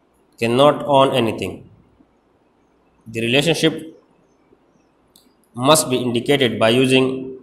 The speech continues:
a prepositional phrase. Therefore, we speak and write not about the chair's leg,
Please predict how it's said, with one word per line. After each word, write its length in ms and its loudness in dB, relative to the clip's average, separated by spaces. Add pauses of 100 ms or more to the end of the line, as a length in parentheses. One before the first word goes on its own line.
(380)
a 100 -2
prepositional 880 -4
phrase. 400 -2 (920)
Therefore, 680 0 (420)
we 120 -4
speak 760 -4 (260)
and 160 -4
write 300 2 (800)
not 320 0
about 680 2
the 60 -20
chair's 340 0
leg, 260 4